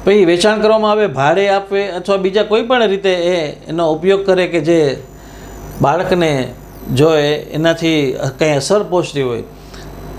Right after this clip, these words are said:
તો પહેલી વાર દોષિત થયે ત્રણ વર્ષની મુદત સુધીની સજા છે અને બે હજાર રૂપિયાના દંડની જોગવાઈ છે અને બીજી વાર જો દોષિત થાય તો તેને સાત વર્ષ સુધીની મુદતમાં ની સજા થઈ શકે છે મિત્રો. સાદી પણ હોઈ શકે અને સખત પણ હોઈ શકે અને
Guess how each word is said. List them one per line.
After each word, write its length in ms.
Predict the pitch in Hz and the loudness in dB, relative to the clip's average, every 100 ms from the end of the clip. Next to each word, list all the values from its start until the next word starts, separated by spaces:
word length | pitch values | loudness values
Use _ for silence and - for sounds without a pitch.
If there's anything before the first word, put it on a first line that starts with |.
| - | 0
તો 300 | 196 135 - - - - - - | 2 2 -4 -10 -14 -16 -16 0
પહેલી 280 | 170 202 226 | 2 4 4
વાર 200 | 233 208 | 4 4
દોષિત 400 | 202 208 233 - | 2 0 -6 0
થયે 240 | 214 208 | 2 2
ત્રણ 260 | 180 190 202 | 2 0 2
વર્ષની 560 | 208 - 202 208 - - - - | 0 0 -6 -6 -8 -18 -20 -4
મુદત 240 | 147 185 202 | 2 2 4
સુધીની 400 | 196 190 202 202 | 2 2 2 2
સજા 340 | 190 190 196 | 2 2 2
છે 240 | 190 202 | 0 -4
અને 380 | 175 180 202 120 - - - - - - - - - - | -2 -2 0 -2 -8 -20 -20 -20 -20 -18 -18 -16 -16 -4
બે 180 | 156 180 | 2 2
હજાર 240 | 185 185 190 | 4 4 2
રૂપિયાના 320 | 190 196 185 | 2 0 2
દંડની 520 | 175 180 196 208 185 | 2 0 0 0 0
જોગવાઈ 420 | 147 170 180 190 | 0 2 4 2
છે 120 | 196 | 2
અને 160 | 196 180 | -2 -4
બીજી 340 | 151 160 160 | -2 -2 2
વાર 180 | 220 220 | 2 4
જો 140 | 196 196 | 2 0
દોષિત 420 | 185 185 190 185 | 0 0 -2 0
થાય 240 | 180 170 | 0 0
તો 100 | 165 | -2
તેને 200 | 165 170 | -6 -8
સાત 400 | 147 165 175 185 | -4 -2 -2 0
વર્ષ 160 | 202 190 | -2 -2
સુધીની 360 | - 175 175 | -2 -2 0
મુદતમાં 1400 | 165 156 160 170 - - - - - - - 151 147 135 123 | 0 0 0 0 -8 -20 -20 -20 -18 -16 -2 0 2 0 2
ની 260 | 151 151 | 2 2
સજા 300 | 135 143 165 | -2 0 2
થઈ 200 | 151 151 | 2 0
શકે 300 | 151 165 165 | 0 0 0
છે 100 | 160 | 0
મિત્રો. 300 | 165 165 165 | -2 -2 -2
સાદી 360 | 170 156 160 190 | 0 0 2 2
પણ 200 | 180 175 | 4 4
હોઈ 160 | 170 | 4
શકે 380 | 175 180 180 190 | 2 0 -2 -4
અને 240 | - 170 175 | -4 -4 -2
સખત 400 | 185 180 196 196 | -4 -2 -2 2
પણ 80 | |
હોઈ 160 | 185 185 | 0 2
શકે 340 | 180 165 190 | 0 0 0
અને 420 | 190 - 190 175 | -2 -2 0 0